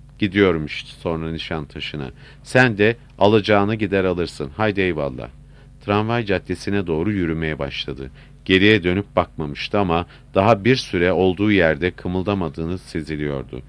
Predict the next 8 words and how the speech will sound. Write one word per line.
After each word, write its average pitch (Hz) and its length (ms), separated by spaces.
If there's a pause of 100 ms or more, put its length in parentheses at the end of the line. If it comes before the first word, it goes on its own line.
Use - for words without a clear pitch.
(320)
Köşeyi 104 460
dönünce 95 540
korka 98 380
korka 90 540 (300)
çevirdi 90 540
başını, 82 400
görünürlerde 80 920
yoktu. 90 600